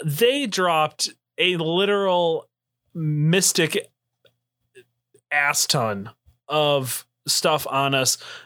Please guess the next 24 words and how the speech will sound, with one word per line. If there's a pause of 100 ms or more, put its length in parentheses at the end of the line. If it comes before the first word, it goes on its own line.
They
have
revealed, (800)
thank
you,
A
M
G,
again,
for,
uh,
leaking
this (100)
to
us.
<laughs> (1300)
Um, (160)
they
have
revealed
that
we
are
getting,